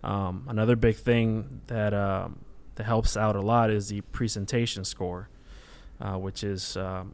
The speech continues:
greater now. It used to not, you know, they didn't really care much about presentation in the past, but now it's, you know, a big thing where if you're presenting the sequence right in front of the judges and, you know, making it look good right in front of them,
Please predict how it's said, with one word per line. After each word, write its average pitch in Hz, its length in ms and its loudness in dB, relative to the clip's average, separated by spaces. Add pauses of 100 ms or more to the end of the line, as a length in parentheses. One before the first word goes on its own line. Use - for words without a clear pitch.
(120)
greater 110 440 2
now. 98 340 -2
It 95 60 -4
used 104 260 -4
to 104 60 -4
not, 101 380 -2 (180)
you 113 80 -6
know, 98 180 -6
they 104 160 -6
didn't 110 320 0
really 107 200 4
care 113 220 2
much 110 200 2
about 104 220 2
presentation 107 580 0
in 98 60 0
the 95 80 -2
past, 104 380 2
but 98 80 -6
now 104 260 0
it's, - 400 -4
you 110 80 -4
know, 95 300 -4 (280)
a 113 80 -2
big 107 260 2
thing 101 460 2
where 101 400 0 (480)
if - 200 -4
you're 117 160 4
presenting 110 760 4
the 104 460 0 (100)
sequence 127 540 2
right 117 120 6
in 127 60 6
front 120 200 4
of 110 60 0
the 104 80 -2
judges 107 680 2 (640)
and, 104 420 0
you 117 100 0
know, 104 140 0
making 117 300 2
it 104 80 -2
look 123 240 2
good 113 500 2
right 110 160 0
in 107 60 0
front 147 200 2
of 117 100 6
them, 101 220 -2